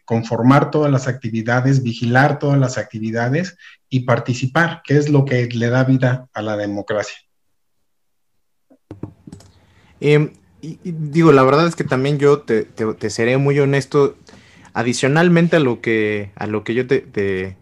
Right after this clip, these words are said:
Speaker 2: te decía de entender solamente nuestra participación como votantes, pues conocemos también la posibilidad de hacer representantes o trabajar directamente en la casilla, ¿no? No a todos, no todos hemos tenido esa oportunidad,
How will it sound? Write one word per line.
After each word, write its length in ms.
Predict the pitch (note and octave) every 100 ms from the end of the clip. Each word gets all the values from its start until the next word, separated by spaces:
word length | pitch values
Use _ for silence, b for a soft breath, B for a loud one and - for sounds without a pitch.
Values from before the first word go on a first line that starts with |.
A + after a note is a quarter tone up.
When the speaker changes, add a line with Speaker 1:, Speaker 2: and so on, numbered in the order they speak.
| _
Speaker 2:
te 100 | -
decía 380 | G#2 G2+ - B2+
de 360 | B2 G#2+ G2 G2+ _ - - -
entender 500 | - A2+ A2+ B2 C#3
solamente 440 | C#3 D3 C#3 C#3+ C3+
nuestra 320 | A2+ A2+ A2
participación 640 | A2 - A2 F#2 G#2 C3
como 240 | C3 D3+ B2+
votantes, 640 | B2+ B2+ D#3+ C#3 D3 F3 B B _
pues 120 | D3
conocemos 500 | - D3+ D3 F3+ F#3
también 240 | E3+ D#3+ E3
la 120 | D#3+
posibilidad 600 | C3+ - A#2+ A#2+ B2 C3
de 80 | C3+
hacer 240 | C3+ C3
representantes 960 | C3+ - A2 A2+ A2 A#2+ A#2+ B2 B2+ B B B B
o 80 | -
trabajar 480 | - A2+ A2+ - C3
directamente 500 | C3 B2 B2 B2+ C3+
en 60 |
la 100 | C#3
casilla, 380 | C#3+ F3+ B3 F3+
¿no? 240 | C3 D#3 A#2
No 360 | A#2+ A#2 B2+
a 120 | C3+
todos, 200 | C#3 C#3+
no 300 | C3+ B2 C3+
todos 180 | C#3+ D3+
hemos 220 | C#3+ C#3+
tenido 560 | C#3 B2 B2+ C3 C3 A#2 B B B -
esa 220 | A#2+ C3
oportunidad, 800 | B2+ A#2 - B2+ C3 B2+ C#3+